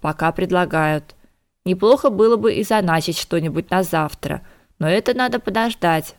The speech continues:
пока демон не наестся и на что-то не отвлечется. Вот Зинь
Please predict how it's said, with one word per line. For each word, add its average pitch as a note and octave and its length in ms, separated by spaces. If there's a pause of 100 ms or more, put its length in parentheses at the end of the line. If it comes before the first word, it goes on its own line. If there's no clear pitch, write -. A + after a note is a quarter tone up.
пока D#3+ 280
демон D#3+ 400
не D#3 80
наестся D#3+ 800 (340)
и E3+ 80
на E3 140
что-то F3+ 380
не F3 140
отвлечется. D#3+ 920 (480)
Вот G3 200
Зинь C4+ 360